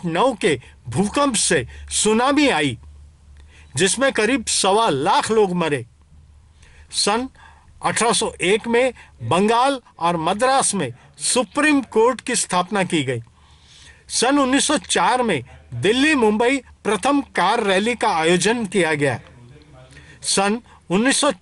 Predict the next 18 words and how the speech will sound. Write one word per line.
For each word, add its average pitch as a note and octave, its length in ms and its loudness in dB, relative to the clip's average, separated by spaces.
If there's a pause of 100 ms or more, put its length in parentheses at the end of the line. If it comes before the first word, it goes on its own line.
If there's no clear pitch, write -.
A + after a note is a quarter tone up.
चौरानवे A3+ 580 2
में C#3 200 -2 (400)
दो C4 500 2 (200)
वर्षीय F3+ 500 0 (580)
बालिका G#3 640 0 (300)
हेमाद्री A3+ 640 0
ने C3+ 180 -4 (360)
मुंबई A3+ 420 2
में C4+ 180 2
समुद्र A3+ 600 2
में A3+ 180 0 (120)
तैरकर F#3 580 -2 (840)
गिनीज A#3 380 2
बुक A3+ 240 0
अपना G3 320 -2
नाम F3+ 340 0 (920)
दर्ज F#3+ 320 -2
करवाया। C#3+ 500 -2